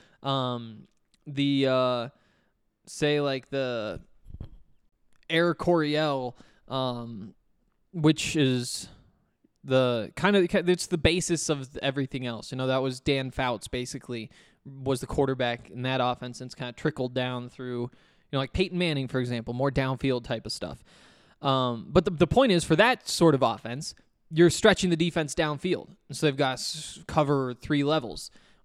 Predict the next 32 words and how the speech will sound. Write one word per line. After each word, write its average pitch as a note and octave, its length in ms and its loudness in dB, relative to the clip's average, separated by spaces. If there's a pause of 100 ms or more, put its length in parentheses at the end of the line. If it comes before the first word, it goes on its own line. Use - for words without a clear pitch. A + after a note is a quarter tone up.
(140)
With F3 280 -2
what A3+ 200 8
Utah D#3+ 500 6
can B2+ 240 -6
do, A#2+ 300 -4 (400)
it's E3 160 0
a D#3+ 60 4
pretty A#3 240 4
unique E3 600 0
thing D#3+ 400 0
to C3+ 100 -6
have C3 280 -4
that D3 240 -2
much - 540 -4 (240)
talent D3 600 -2 (960)
in C3 520 0
your C3 120 2
tight D#3 280 2
ends D3 240 0
and B2+ 120 -6
slot F3+ 500 4
receiver C3+ 580 -4 (1080)
and F3 220 6
be E3 320 6
able C#3+ 320 2
to C#3+ 100 -4
pound C#3 440 -2
the B2+ 60 -8
ball A#2 380 0
like A#2 220 -10
they A#2 120 -12
do. A2 260 -16